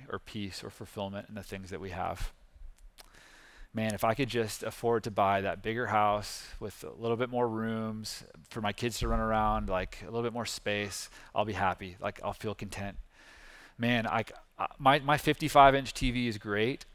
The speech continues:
but, like, it's not four K. And even though, like,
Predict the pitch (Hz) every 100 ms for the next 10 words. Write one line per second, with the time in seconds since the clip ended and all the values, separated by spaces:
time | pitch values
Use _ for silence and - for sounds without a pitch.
0 | - 110 92 220 104 - - - - -
1 | - 120 - 156 135 - 123 120 120 123
2 | 156 175 147 - 127 131 147 147 139 135
3 | 139 131 - - - - - 127 123